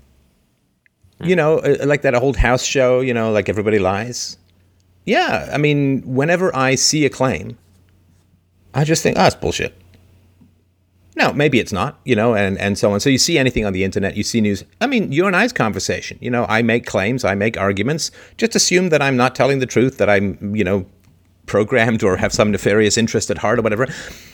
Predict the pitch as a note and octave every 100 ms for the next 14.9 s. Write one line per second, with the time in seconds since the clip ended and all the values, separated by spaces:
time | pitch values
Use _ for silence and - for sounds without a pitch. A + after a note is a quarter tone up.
0 | - C4 F3+ G3+ F#3 G3 G3 F#3+ F3+ D#3+
1 | D#3+ E3+ D3 B2+ C#3+ E3+ D3 C#3+ A#2+ G#2+
2 | - D#3 B2+ - D#3+ D#3+ - C#3 B2+ A2
3 | G#2+ D#3 C#3+ - A2 A#2 A#2 C3+ - -
4 | - - - D3 - D3 D#3+ - C3+ A2+
5 | - E3+ - C#3 B2+ A#2 F#3+ G#3 B3 C#4
6 | B3+ G3+ E3 E3 E3 - D#4+ E4 C#4 C3
7 | - C#3 F2+ - C#3 E3+ F3 - - -
8 | D#3 A3 - C#3 C3 D#3 - _ - -
9 | G#2 - - - - B2+ D3+ B2+ C3+ F3+
10 | D#3 - C#3+ D3 A2+ A2+ G2 E2 G#2+ -
11 | _ - _ _ A3+ - D4 C#4 B3+ G3+
12 | F3 D3+ F3 C#3+ A#2+ A2+ G#2+ G2 F2 E2+
13 | - F#2+ - F2 E2 - - A#2+ - C#3
14 | G3+ D#3+ B2 - A#2+ G2 F2+ F#2 F2